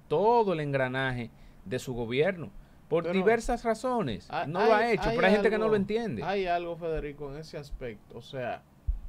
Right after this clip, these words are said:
Speaker 2: y era lo que decía Danira. ¿Qué es lo que ha ido acostumbrando Paliza y el P R M cuando alguien comete una falta? Una cartica en Twitter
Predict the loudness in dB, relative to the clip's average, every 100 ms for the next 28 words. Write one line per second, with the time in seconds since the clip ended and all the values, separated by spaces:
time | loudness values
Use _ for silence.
0 | -12 -14 -16 -18 -18 -12 -8 -4 -4 -2
1 | -4 -4 -4 -6 -8 -8 -6 -6 -8 -10
2 | -12 -14 -16 -20 -20 -12 -4 -2 -2 -4
3 | -4 -2 0 0 0 -4 -10 -10 -10 -8
4 | -6 -6 -4 -6 -4 -4 -4 -6 -8 -6
5 | -6 -6 -8 -6 -6 -6 -8 -10 -10 -8
6 | -10 -12 -12 -12 -12 -12 -12 -12 -12 -12
7 | -12 -14 -14 -12 -14 -12 -12 -12 -16 -14
8 | -12 -10 -10 -10 -12